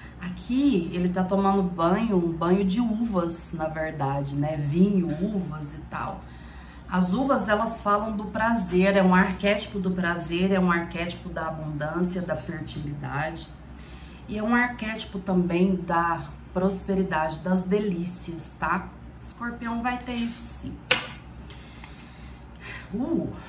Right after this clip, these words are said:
os primeiros dez dias temos aqui a cartinha das rosas, então aqui fala de conquistas, né?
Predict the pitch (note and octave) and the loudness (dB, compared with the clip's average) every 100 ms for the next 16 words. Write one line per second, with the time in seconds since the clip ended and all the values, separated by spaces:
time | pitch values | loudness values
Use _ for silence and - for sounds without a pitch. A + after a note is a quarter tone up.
0 | - - F3 - A3+ B3 D4 D4 A3 A3+ | -14 -8 -6 -2 6 8 8 6 4 4
1 | A3 G3 A#3+ B3 A#3+ A3 G#3 G3 F#3 G#3 | 4 4 4 2 0 -2 0 0 0 -2
2 | G3 F#3+ F3+ F3+ G#3 G3+ F3 E3+ - - | 2 4 2 2 -2 0 0 0 -4 -4
3 | D#3 D#3+ F#3 G#3 G#3 F3+ F3 F3+ F#3 F#3+ | 0 2 2 0 0 0 2 4 4 2
4 | G#3+ - C#4+ D4+ A3 A#3 - C4+ C4+ - | -4 -4 -2 0 0 -2 0 0 0 -4
5 | A3+ A#3 - F#3 E3+ D#3+ - D#3+ F#3 | -2 -2 -2 -4 -4 -4 -6 -4 -4